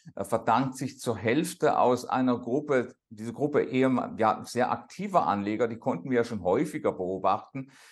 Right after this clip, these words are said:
Äh, die sind wieder von, äh, Short auf Long gegangen. Das sind fünf Prozent aller Befragten etwa, die gehen hin und her. Und dann, äh, kommen natürlich noch, äh, ehemalige seitwärtsorientierte Akteure, die hier interessanterweise auch auf die Bullenseite gehen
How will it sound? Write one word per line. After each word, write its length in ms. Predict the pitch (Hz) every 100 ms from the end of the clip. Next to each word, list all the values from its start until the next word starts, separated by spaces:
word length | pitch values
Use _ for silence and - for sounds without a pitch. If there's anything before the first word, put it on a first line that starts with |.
| _
Äh, 180 | - 107
die 220 | 107 123
sind 320 | 147 156 131
wieder 240 | 120 117 117
von, 340 | - 107 104
äh, 140 | 90 104
Short 340 | 110 107 107
auf 180 | 92 87
Long 280 | 92 123 156
gegangen. 420 | 147 139 135 127
Das 120 | 117
sind 120 | 131
fünf 240 | 151 160 -
Prozent 380 | 110 - 107
aller 180 | - 92
Befragten 560 | 82 78 - 76 98 -
etwa, 240 | 80 87
die 140 | 80 82
gehen 240 | 104 98
hin 180 | 92 110
und 140 | 104
her. 420 | 87 92 120 123 - _ _
Und 260 | - 113 110
dann, 220 | 104 123
äh, 200 | 123 117
kommen 320 | 117 127 143
natürlich 540 | 135 117 120 110 113 113
noch, 260 | 110 107
äh, 120 | 107 107
ehemalige 580 | 113 117 107 104 95
seitwärtsorientierte 1120 | 87 87 117 131 127 92 113 107 - 107 107 -
Akteure, 540 | 101 - 107 117 120
die 140 | 117
hier 180 | 101 113
interessanterweise 960 | 113 110 113 107 120 113 107 117 117 -
auch 200 | 131 156
auf 140 | 135
die 80 | 117
Bullenseite 800 | - 117 117 104 98 92 107 101
gehen 380 | 110 120 131